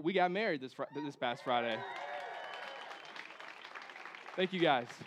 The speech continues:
And listen, the reason that I bring that up to you guys this morning is this, is, look, we are so extremely thankful for your text, your calls, uh, your handshakes, your hugs, your encouragement.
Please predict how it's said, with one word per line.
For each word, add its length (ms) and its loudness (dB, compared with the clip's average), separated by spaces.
And 100 4
listen, 300 4
the 180 4
reason 160 0
that 80 6
I 80 10
bring 220 4
that 120 6
up 120 6
to 100 -8
you 60 0
guys 180 6
this 140 -10
morning 260 0
is 60 -6
this, 260 -4
is, 220 -8
look, 160 4
we 240 2
are 140 6
so 420 4
extremely 400 -2
thankful 640 -4
for 80 -6
your 140 -4
text, 460 -2
your 100 -10
calls, 600 6
uh, 100 4
your 180 0
handshakes, 580 -2
your 80 -4
hugs, 460 -2
your 100 -4
encouragement. 640 -2